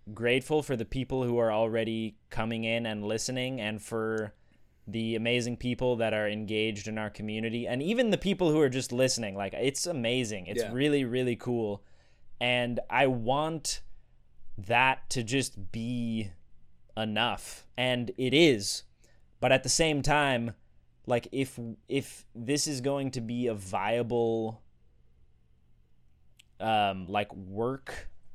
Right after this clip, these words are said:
Speaker 1: opportunity for us, then, like, we need to care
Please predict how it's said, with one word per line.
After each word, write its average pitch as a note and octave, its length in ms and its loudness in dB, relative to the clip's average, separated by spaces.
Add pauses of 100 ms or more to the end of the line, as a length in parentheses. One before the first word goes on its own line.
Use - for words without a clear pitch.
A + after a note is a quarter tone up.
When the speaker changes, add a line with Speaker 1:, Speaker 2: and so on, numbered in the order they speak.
(1300)
Speaker 1:
opportunity C3+ 880 2
for C#3 380 2
us, D#3 380 2
then, A#2 260 2
like, A2+ 220 -4
we A#2 200 -4
need A#2+ 580 -2
to A2+ 520 -2
care G#2+ 560 2